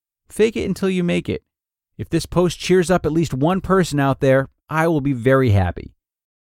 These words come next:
Like I said, I felt the need of seeing more stories like this when I was crying out salty tears. Ronan.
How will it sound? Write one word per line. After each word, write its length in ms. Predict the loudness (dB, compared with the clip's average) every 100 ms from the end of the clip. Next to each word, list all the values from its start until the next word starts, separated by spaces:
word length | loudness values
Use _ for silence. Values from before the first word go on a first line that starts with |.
| _ _ -10
Like 120 | -4
I 60 | -4
said, 400 | -2 -4 -4 -10 _ _ _
I 140 | -4 0
felt 240 | 2 2
the 80 | 2
need 240 | 2 0
of 80 | -2
seeing 400 | -2 0 2 2
more 220 | 2 2
stories 480 | 0 0 2 2 2
like 160 | 0 0
this 240 | -4 0
when 120 | 2
I 160 | 4 4
was 160 | 2
crying 460 | 0 0 2 4 2
out 180 | 0 -4
salty 380 | -6 -6 -10 -10
tears. 460 | -8 -8 -10 -14 _ _ _ _ _ _ _ -2
Ronan. 420 | 2 2 0